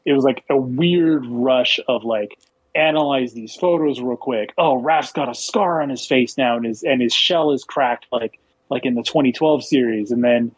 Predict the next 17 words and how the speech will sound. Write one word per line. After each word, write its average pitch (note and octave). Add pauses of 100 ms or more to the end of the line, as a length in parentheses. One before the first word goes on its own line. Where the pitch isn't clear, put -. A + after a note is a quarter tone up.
(360)
um, G#2+ (160)
Netflix C3+
put C#3+
up B2+
their, A#2+ (400)
uh, G#2 (480)
films C#3+
for -
the G#2+
summer, B2+ (140)
like, A#2+
family C3+
films A#2+
for B2+
the A2
summer G3
trailer, G#2